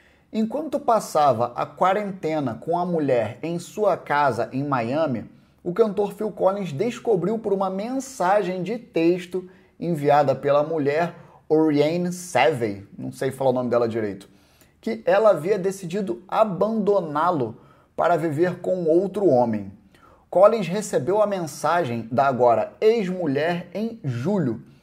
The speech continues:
no dia dois de agosto. Ela casou com o guitarrista amador Thomas Bates em Las Vegas, de acordo com o processo de divórcio que tramita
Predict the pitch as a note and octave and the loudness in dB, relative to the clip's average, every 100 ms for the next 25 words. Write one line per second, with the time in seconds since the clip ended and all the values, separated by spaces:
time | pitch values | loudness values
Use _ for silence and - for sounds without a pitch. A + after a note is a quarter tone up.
0 | _ _ D#3 C#3+ F#3+ E3 C#3 G3+ F#3 G#3 | _ _ -4 2 2 2 2 0 4 4
1 | G3+ C3 C#3+ B2+ - A2 - _ _ _ | 4 2 -2 -4 -8 -16 -18 _ _ _
2 | D3 F#3 F#3 F#3+ D3 D#3+ A3 G#3+ G3+ A3 | 4 4 2 -2 0 0 0 -2 -6 -6
3 | - E3+ E3+ G#3 F3 G3+ G3 C#3+ F3+ G3 | -2 0 0 -4 -4 -2 -2 0 -2 -2
4 | - A3 A3+ F#3+ B2+ A#2 D3+ F#3+ F3 D3 | -4 -4 0 -2 -4 -4 -4 -4 -8 -8
5 | F3+ E3 B2+ G2 C3 F3 F#3+ F3+ - - | -4 -4 -4 0 2 2 -2 -6 -18 -20
6 | - - - E3 D#3+ F#3 F#3+ F#3 F#3 F#3 | -20 -14 0 0 2 2 2 -2 -6 -2
7 | E3+ - E3 F3 E3+ F3 E3+ G#2+ B2+ F3 | -4 -2 -4 -2 -4 -2 -2 -2 0 0
8 | F3 F3+ F3+ F3 F3 D3+ E3+ F3 F#3+ | -2 -10 -4 -4 -4 -4 -6 -4 -6